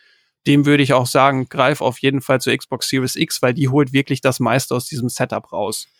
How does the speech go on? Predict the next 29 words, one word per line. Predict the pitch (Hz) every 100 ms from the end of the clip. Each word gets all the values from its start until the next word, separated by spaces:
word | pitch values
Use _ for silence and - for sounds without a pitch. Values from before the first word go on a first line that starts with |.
| _ _ _ _
Wer | 139
jetzt | 151 -
zum | 143
Beispiel | 135 143 165 - 156
hauptsächlich | 143 147 139 127 120
Shooter-Spieler | - 294 196 156 - 131 117
ist | 123
und | 127
zum | - 127
Beispiel | 127 131 139 135
auf | 131 131 -
einem | 131 123 120
Computermonitor | 123 123 - - 214 165 139 135 123
hauptsächlich | 120 - 123 123 -
spielt, | - 135 180 - _ _ _ -
bei | 127
dem | 143
könnte | 190 185
ich | 180
mir | 196
auch | 180 170
vorstellen, | - 170 - 170 165 170 185
oder | 135 120
bei | 107
der | 139 175
könnte | 180 165
ich |
mir | 165 165
vorstellen, | 160 156 - 151 151